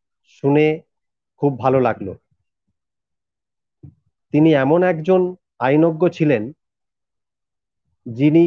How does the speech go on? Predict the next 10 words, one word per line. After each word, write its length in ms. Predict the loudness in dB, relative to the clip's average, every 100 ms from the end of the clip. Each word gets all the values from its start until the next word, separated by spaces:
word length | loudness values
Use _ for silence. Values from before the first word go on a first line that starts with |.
| 2
পেশাদারিত্বে 800 | -4 -2 0 0 0 -2 _ -4 -4 -8 _ _ _ _ _ _ _ _ _ _ _ _ _ _
ও 80 | -2 -2 0
পারদর্শিতায় 840 | 0 0 0 -2 -2 -4 -4 -8 -12 _ -20 -20 _ _ _ _
সমস্ত 380 | 0 0 0 -2 -6 0
সীমা 220 | 2 2 0
অতিক্রম 420 | -2 -4 -2 -2 0
করেছিলেন। 420 | -4 -4 -8 -10 -12 _ _ _ _ _ _ _ _ _ _ -20 -20 _ _ -2
তার 160 | -2 -2 -4
জীবন 260 | 0 0 0 -4
থেকে 240 | -4 -4